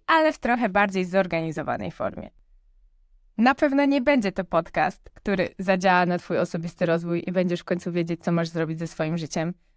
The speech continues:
bo nawet ja dalej tego nie wiem. Ale jeśli chcesz iść ze mną na spacer z psem, skrócić swoje cierpienie w pracy, pocieszyć się, że twoje życie nie jest jednak takie złe, lub po prostu posłuchać mojego pierdolenia przy porannej kawce ze szlugiem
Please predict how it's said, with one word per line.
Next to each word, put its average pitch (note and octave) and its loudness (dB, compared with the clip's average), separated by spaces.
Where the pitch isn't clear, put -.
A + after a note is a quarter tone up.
bo F#3+ 0
nawet F#3+ 0
ja D#3+ 4
dalej D#3 -2
tego D#3+ -6
nie D#3 -4
wiem. E3 -4
Ale G4 4
jeśli C4+ -2
chcesz A3+ -2
iść G#3 -2
ze G3+ 2
mną F#3+ 2
na F3 -2
spacer A3 0
z - -16
psem, G3 0
skrócić A#3+ -4
swoje F3 2
cierpienie G3 -2
w F#3+ -20
pracy, F#3 0
pocieszyć A3 -4
się, G3 0
że G3 -4
twoje G#3 0
życie G#3 -4
nie A#3 2
jest G3 -2
jednak E3 -2
takie F3+ -6
złe, G#3 4
lub B3+ -2
po C4+ 2
prostu B3 2
posłuchać F3+ -4
mojego F#3+ 0
pierdolenia A3+ 0
przy A3+ -6
porannej A#3+ 2
kawce A#3 -2
ze A3+ -4
szlugiem A3 -2